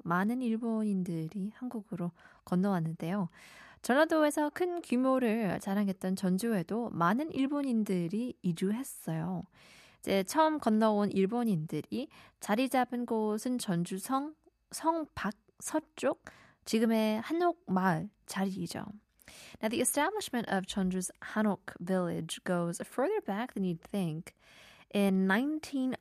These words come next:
oh five, after the Ulsa Treaty was signed, marking the beginning of Korea's colonization by Japan, many Japanese settlers crossed over to Korea.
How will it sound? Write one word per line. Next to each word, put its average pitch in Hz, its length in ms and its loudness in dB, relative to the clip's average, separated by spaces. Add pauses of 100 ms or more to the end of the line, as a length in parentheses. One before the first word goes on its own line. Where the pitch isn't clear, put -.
oh 208 280 4
five, 180 680 -2 (140)
after 180 480 -2
the 170 380 -2
Ulsa 208 440 0
Treaty 196 600 -4
was 175 120 -8
signed, 175 520 -6 (520)
marking 202 420 2
the 185 60 2
beginning 185 360 0
of 175 100 -4
Korea's 175 380 -2
colonization 190 1000 -2
by 165 240 -4
Japan, 165 520 -6 (360)
many 247 320 4
Japanese 320 460 2
settlers 214 720 0
crossed 214 420 -2
over 190 220 0
to 190 100 -10
Korea. 185 640 -2